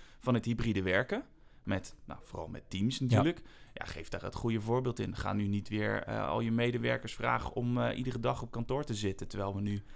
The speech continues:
Speaker 1: anderhalf jaar lang bewezen hebben dat het eigenlijk helemaal niet hoeft.
Speaker 2: Ik vrees dat daar toch wellicht een, iets wat i-, een scheefgroeier is dan, eh, als ik naar de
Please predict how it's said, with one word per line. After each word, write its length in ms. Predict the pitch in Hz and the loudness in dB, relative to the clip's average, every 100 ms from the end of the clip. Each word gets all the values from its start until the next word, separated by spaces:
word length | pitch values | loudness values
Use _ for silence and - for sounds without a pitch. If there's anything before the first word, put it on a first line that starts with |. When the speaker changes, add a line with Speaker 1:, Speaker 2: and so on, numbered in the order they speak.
| - - | -16 0
Speaker 1:
anderhalf 380 | 117 107 110 | 2 4 2
jaar 180 | 110 110 | 4 4
lang 220 | 110 117 | 6 6
bewezen 380 | 110 110 127 123 | 6 8 8 10
hebben 180 | 123 120 | 6 8
dat 160 | 123 120 | 4 4
het 100 | 123 | 6
eigenlijk 320 | 135 120 127 | 6 6 4
helemaal 200 | 131 123 | 6 4
niet 100 | 117 | 6
hoeft. 260 | 131 113 - - | 4 2 -4 2
Speaker 2:
Ik 200 | 127 - | 2 4
vrees 400 | - 147 160 - | 10 12 12 12
dat 200 | 135 131 | 10 12
daar 200 | 123 127 | 10 12
toch 180 | 147 | 10
wellicht 420 | 131 135 143 143 - | 12 12 12 12 10
een, 280 | 135 135 - | 8 8 6
iets 140 | 151 - | 6 12
wat 300 | 131 - - - | 10 10 0 4
i-, 140 | 127 | 6
een 280 | 135 139 139 | 8 6 6
scheefgroeier 600 | - - 135 - 113 104 | 8 12 12 10 8 10
is 180 | 110 - | 8 8
dan, 200 | 107 107 | 6 6
eh, 220 | 107 110 | 4 4
als 160 | 127 120 | 6 6
ik 80 | 120 | 8
naar 140 | 110 | 8
de 220 | 107 101 | 8 6